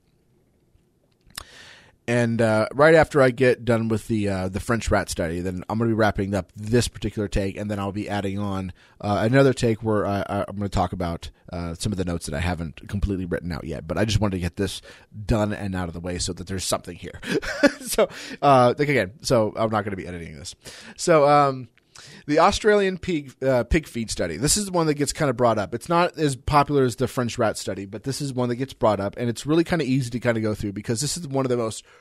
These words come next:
ridiculous ones that get brought up. Um, there's another one that was brought up to me by Dave Painter of Seeds of Liberty,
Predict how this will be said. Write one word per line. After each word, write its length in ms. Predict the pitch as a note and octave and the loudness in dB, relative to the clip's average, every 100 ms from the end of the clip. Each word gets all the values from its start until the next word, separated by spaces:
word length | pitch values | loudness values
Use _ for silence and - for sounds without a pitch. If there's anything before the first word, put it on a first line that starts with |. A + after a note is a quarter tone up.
| _ | _
ridiculous 1040 | B2 A#2 G2+ _ - C3+ - A#2 F#2+ - - _ _ | -4 -4 -6 _ 2 2 2 -2 -4 -8 -12 _ _
ones 340 | - A2+ A2 - | -4 -2 -2 -2
that 220 | G#2+ G2+ | -4 -4
get 180 | A2 F#2 | -6 -2
brought 240 | G#2 F#2 | -2 -2
up. 260 | F2 D#2 - _ - _ | -4 -10 -16 _ -20 _
Um, 440 | - A2+ G#2+ G2+ G2+ - - | -4 0 0 -2 -6 -12 -4
there's 180 | A#3+ D#4 | 0 2
another 400 | E4+ G3+ F3 G3 | 2 4 4 4
one 300 | D3+ B2+ A2+ | 2 -2 0
that 160 | B2 B2+ | -2 0
was 100 | B2 | -2
brought 260 | C3 B2 | 2 2
up 140 | B2 - | 2 -4
to 100 | B2 | -8
me 120 | A#2 | -6
by 180 | G#2 G#2+ | -4 -4
Dave 280 | A#2+ A#2 | -2 -4
Painter 300 | - A#2+ A#2 | -4 -10 -8
of 100 | G#2 | -8
Seeds 240 | F#2+ B2 A2+ | -6 -6 -6
of 140 | G#2 | -8
Liberty, 460 | A2+ G#2 G#2 F#2+ | -6 -6 -6 -8